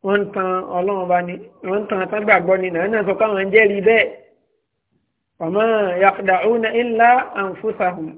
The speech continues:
وما يشعرون." Ṣùgbọ́n wọn àtẹnìkan ara wọn náà ń tàn.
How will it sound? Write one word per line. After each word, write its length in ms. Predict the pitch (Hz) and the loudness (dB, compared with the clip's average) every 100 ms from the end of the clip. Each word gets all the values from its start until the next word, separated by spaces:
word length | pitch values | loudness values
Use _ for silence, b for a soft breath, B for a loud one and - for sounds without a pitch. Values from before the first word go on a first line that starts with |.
| _ | _
وما 240 | 170 196 180 | -6 -4 0
يشعرون." 560 | 175 165 160 185 214 165 - - | 0 -2 -4 -2 -2 -4 -10 -16
Ṣùgbọ́n 360 | 156 156 220 226 - | -10 -4 -2 -4 -8
wọn 180 | 208 190 | -6 -4
àtẹnìkan 500 | 196 202 180 180 180 | -2 -2 -4 -4 -2
ara 180 | 175 175 | 0 0
wọn 160 | 180 | -4
náà 140 | 190 202 | -4 -4
ń 80 | 196 | -4
tàn. 180 | 196 | -6